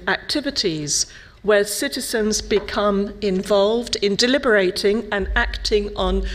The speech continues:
public issues, be this through social movements, through N G Os, through street protests,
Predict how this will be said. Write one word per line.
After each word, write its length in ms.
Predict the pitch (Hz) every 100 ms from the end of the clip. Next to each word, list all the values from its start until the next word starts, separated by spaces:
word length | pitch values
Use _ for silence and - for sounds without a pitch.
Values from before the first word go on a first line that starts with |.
| - -
public 680 | - 233 208 214 214 - -
issues, 680 | 214 - 190 160 147 - - - - - -
be 160 | 240
this 280 | 214 214 -
through 200 | - 185
social 500 | - 226 214 - 202
movements, 720 | 196 226 240 254 262 269 - - -
through 240 | - 214 185
N 220 | 214 226
G 240 | 226 214 202
Os, 480 | 208 220 233 - - - -
through 160 | -
street 480 | 185 - - 254 -
protests, 800 | - 220 214 214 214 220 - -